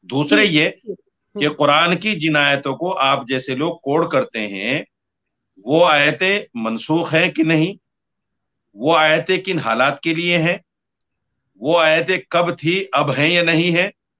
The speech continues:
Speaker 1: ये इल्मी विषय है। इल्म से ता-, जो इल्म तफसीर जानता है वो समझ सकता है इन बातों को,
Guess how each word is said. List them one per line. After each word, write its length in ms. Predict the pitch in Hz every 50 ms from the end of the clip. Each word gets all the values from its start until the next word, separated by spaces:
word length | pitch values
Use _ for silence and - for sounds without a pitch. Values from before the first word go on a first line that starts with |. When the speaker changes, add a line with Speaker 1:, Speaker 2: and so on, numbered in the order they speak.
| _ _ _ _ _ _
Speaker 1:
ये 360 | 107 127 175 202 214 208 208 _ -
इल्मी 320 | 147 139 156 175 214 214
विषय 340 | 185 151 139 143 - 147 131
है। 260 | - - 92 87 78 _ _ _ _ _ _ _ _ _ _ _ _ _ _ _ _ _ _ _ _ _ _ _ - -
इल्म 200 | 156 170 190 190
से 160 | - 196 185
ता-, 340 | - 170 160 160 - 123 120
जो 340 | 120 156 180 190 185 - -
इल्म 240 | 131 135 139 160 175
तफसीर 400 | 170 170 147 - - 170 170 160
जानता 460 | 135 139 127 127 123 113 - 135 120
है 320 | 120 113 104 104 113 135 - _ _ - _ _ _ _ _ _ _ _ _ _ _ _
वो 260 | 110 107 135 180 214
समझ 260 | 208 - 190 190 190 175
सकता 340 | - 180 170 - - 160
है 80 | 151 143
इन 120 | 135 127
बातों 280 | 117 117 107 - - 104
को, 180 | - 90 -